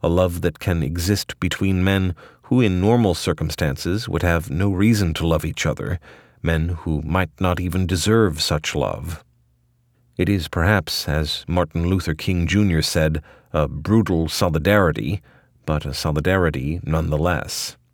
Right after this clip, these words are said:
That such a thing is even possible is in part thanks to the selfless character of the men and women who join the military, submit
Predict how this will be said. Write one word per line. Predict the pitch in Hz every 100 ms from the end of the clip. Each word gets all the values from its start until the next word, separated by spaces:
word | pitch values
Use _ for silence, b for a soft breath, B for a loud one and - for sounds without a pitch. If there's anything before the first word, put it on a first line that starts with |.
| _ _ _ _ _ _ _ _
That | - -
such | - 151 151
a |
thing | 139 139 131
is | 107
even | 117 101 87
possible | - 139 131 - - 71 92
is | 98 110
in | 120 98
part | - 87
thanks | - - 101 92 -
to | -
the | 80 69
selfless | - 110 92 76 73
character | - - 107 82 - 69
of | 80 -
the | 80
men | 78 92 95
and | 80
women | 78 90 87
who | 73 87
join | 78 101 107
the | 92
military, | 85 73 69 - - 87 B B B
submit | - 82 82 104 80 -